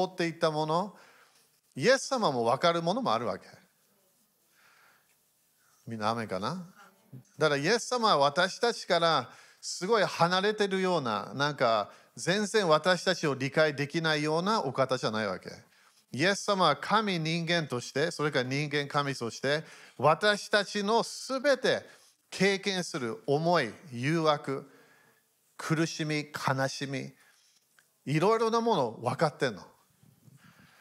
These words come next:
だから私たちを完全に理解できるお方が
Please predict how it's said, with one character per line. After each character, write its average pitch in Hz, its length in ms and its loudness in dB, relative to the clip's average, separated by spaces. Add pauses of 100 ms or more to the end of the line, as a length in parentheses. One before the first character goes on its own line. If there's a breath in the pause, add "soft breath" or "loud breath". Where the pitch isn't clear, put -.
(320 soft breath)
だ 139 100 0
か 196 100 4
ら 175 40 6
私 165 400 2
た 214 140 2
ち 196 180 -2
を 202 260 4
完 233 460 0
全 220 380 -2
に 143 200 -2
理 156 160 0
解 208 320 2
で 208 160 0
き 202 140 -2
る 139 120 -2
お 117 80 -4
方 131 340 0
が 175 320 2